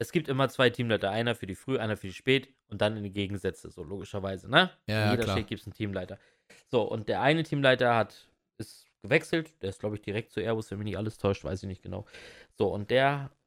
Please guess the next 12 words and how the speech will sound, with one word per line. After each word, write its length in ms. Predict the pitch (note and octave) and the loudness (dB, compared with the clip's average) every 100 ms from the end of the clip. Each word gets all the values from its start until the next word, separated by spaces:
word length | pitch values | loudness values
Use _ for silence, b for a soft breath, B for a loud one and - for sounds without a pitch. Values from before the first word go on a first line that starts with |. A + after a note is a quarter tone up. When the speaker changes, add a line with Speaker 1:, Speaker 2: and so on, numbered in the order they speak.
| _ | _
Speaker 1:
hat 240 | B2 A#2+ | -4 -4
gekündigt, 880 | - G#2+ _ _ - C3+ C#3 C3 - | -8 -12 _ _ 0 0 2 -2 -6
Zoom, 340 | - B2+ C3 A#2+ | -6 -2 -2 0
der 120 | G#2+ | 0
ist 200 | - - | -2 0
weg 200 | A#2+ - | 0 2
seit 200 | A#2+ A2+ | 0 0
dem 120 | A2 _ | -6 _
ersten 400 | G2 F#2 - - | -6 -6 -8 -16
elften, 460 | - C3 - - E2 | -4 -4 -4 -10 -10
glaub 220 | F2 - | -8 -8
ich. 140 | - | -10